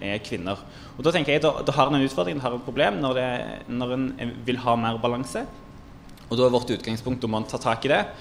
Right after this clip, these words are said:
og da må en prioritere. Men kvotering innenfor musikk, det har vi jo ikke, ingen som har vedtatt det, vi har ikke hatt det ennå.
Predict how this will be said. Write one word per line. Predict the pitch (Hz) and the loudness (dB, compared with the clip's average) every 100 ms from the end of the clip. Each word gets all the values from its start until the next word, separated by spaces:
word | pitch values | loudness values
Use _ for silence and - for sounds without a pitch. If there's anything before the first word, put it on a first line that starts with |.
| - - | -16 -12
og | 113 | -2
da | 113 | 0
må | 110 104 | 2 0
en | 113 117 | 0 -2
prioritere. | 110 107 - 95 101 90 110 | -2 -2 -2 -2 0 -2 0
Men | 139 143 - | 0 -2 -6
kvotering | 156 - 143 180 170 123 - | -6 2 4 4 0 -4 0
innenfor | 123 110 131 | 0 0 0
musikk, | 139 160 202 - - | 2 2 0 -4 -4
det | 123 | 0
har | 117 | 2
vi | 143 | 0
jo | 156 | 0
ikke, | 139 120 - | 0 -2 -2
ingen | 139 104 120 | -2 -2 2
som | 143 | 2
har | 120 | 2
vedtatt | 120 - 131 | 2 0 0
det, | 131 | 2
vi | |
har | 120 | 0
ikke | 110 131 | -2 -6
hatt | - - | -10 0
det | 117 113 | 2 2
ennå. | 104 | 0